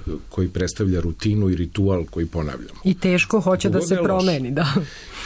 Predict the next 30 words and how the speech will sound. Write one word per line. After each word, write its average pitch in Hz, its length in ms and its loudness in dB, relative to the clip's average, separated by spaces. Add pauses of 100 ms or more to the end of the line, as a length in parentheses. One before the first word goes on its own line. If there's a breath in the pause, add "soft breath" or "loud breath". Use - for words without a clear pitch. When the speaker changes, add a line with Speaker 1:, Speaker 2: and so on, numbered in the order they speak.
Speaker 1:
E, 101 340 2
s 98 60 -6
druge 175 280 2
strane, 156 520 0 (100)
mnogo 131 580 2
više 151 240 2
napora 123 500 0
treba 87 520 0 (180)
uložiti 90 640 2
da 98 140 0
se 98 160 -2
formiraju 120 500 2
nove 120 300 2
veze 95 480 2
u 76 140 -4
drugim 117 360 2
zonama 90 400 2
mozga 87 560 0 (140)
koje 101 460 0 (260)
na 85 120 -2
neki 123 280 0
način 101 480 0 (400)
moraju 92 260 2
biti 80 260 -4
nagrađene. 76 680 -2 (920 loud breath)
E, 85 200 -2 (100)
nagrada 98 840 0 (140)
je 101 380 2
ključna 123 460 -2
stvar. 76 320 -6